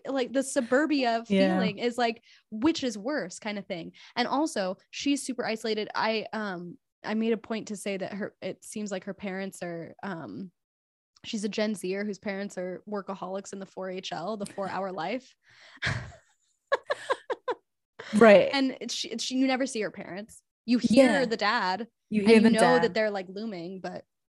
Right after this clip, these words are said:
Speaker 2: She,
Speaker 1: she's
Speaker 2: and she,
Speaker 1: isolated.
Speaker 2: she talks about the dad. She doesn't really talk anything about, like, a mom or anything like
Speaker 1: Yeah.
Speaker 2: that. Um, she talks about the dad. The dad yells at her at one point.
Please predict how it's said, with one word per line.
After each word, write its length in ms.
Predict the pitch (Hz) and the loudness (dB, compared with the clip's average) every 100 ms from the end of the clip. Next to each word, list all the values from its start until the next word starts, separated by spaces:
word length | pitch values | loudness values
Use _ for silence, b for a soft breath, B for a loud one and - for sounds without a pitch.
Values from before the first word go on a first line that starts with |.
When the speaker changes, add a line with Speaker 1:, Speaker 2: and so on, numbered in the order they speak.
| - | -8
Speaker 2:
She, 180 | - 247 | 2 6
Speaker 1:
she's 40 | |
Speaker 2:
and 120 | 226 | 8
she, 100 | 220 214 | 8 4
Speaker 1:
isolated. 380 | 156 - - - | 2 -8 -12 0
Speaker 2:
she 180 | - 220 | 4 4
talks 400 | - 180 247 - | 6 6 4 2
about 180 | 180 | 2
the 80 | 175 | 2
dad. 260 | - 160 175 | 2 2 0
She 100 | - | 4
doesn't 220 | 214 294 | 6 6
really 180 | 415 320 | 4 2
talk 300 | - 196 190 | 4 4 6
anything 560 | 196 190 185 185 180 175 | 4 2 0 -2 -2 -2
about, 280 | 175 170 | -2 0
like, 160 | 180 180 _ _ _ _ _ _ | -2 -4 _ _ _ _ _ _
a 80 | 190 | 2
mom 440 | 170 170 190 185 | 4 6 6 4
or 100 | 175 | 2
anything 320 | 180 185 175 180 | 2 2 0 -2
like 180 | 175 - | -4 -2
Speaker 1:
Yeah. 300 | - 170 180 B B B B _ | 0 0 -2 B B B B _
Speaker 2:
that. 60 | 196 | 8
Um, 420 | 196 190 185 185 | 8 8 6 4
she 120 | - | 0
talks 220 | - 202 202 | 4 4 6
about 120 | 220 | 4
the 80 | 202 | 4
dad. 320 | 190 180 175 | 4 4 2
The 60 | 180 | 4
dad 280 | 175 175 | 4 4
yells 260 | 170 165 170 | 0 0 -2
at 100 | 170 | -4
her 200 | 175 175 | -2 -2
at 80 | 180 | -2
one 180 | 185 175 | -2 -2
point. 460 | - 170 175 180 | -2 -2 -2 -4